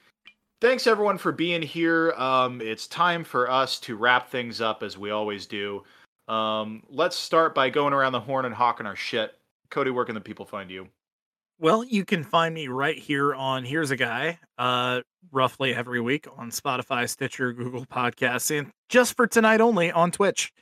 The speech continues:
Speaker 2: Um, speaking of Twitch, you can find me over on a very fun little channel that the three of us and, uh, our friend Pookie are working on called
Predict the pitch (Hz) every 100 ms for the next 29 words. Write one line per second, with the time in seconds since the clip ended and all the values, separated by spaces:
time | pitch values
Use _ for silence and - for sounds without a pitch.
0 | _ _ _ _ _ - 160 156 151 147
1 | - - 254 285 226 - 254 214 - 170
2 | 139 143 127 151 151 147 139 139 139 147
3 | 139 135 139 143 143 131 123 117 147 160
4 | 131 139 135 131 127 123 135 131 127 123
5 | 120 117 120 - 143 139 123 123 - -
6 | 127 127 123 120 117 117 117 127 123 -
7 | 127 123 120 120 117 - 156 - 156 143
8 | - 131 127 135 131 143 135 143 139 -
9 | 123 120